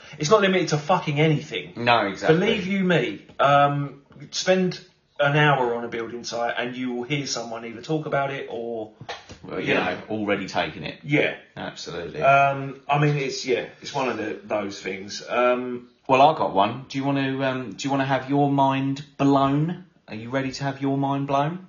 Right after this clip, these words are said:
Speaker 1: Yeah.
Speaker 2: All right.
Speaker 1: Let's do it.
Speaker 2: How's about this then for a, uh, for a headline for you?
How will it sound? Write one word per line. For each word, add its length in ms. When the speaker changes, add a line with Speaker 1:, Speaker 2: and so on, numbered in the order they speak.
Speaker 1:
Yeah. 400
Speaker 2:
All 160
right. 220
Speaker 1:
Let's 120
do 140
it. 140
Speaker 2:
How's 280
about 200
this 200
then 260
for 240
a, 240
uh, 200
for 180
a 40
headline 460
for 240
you? 140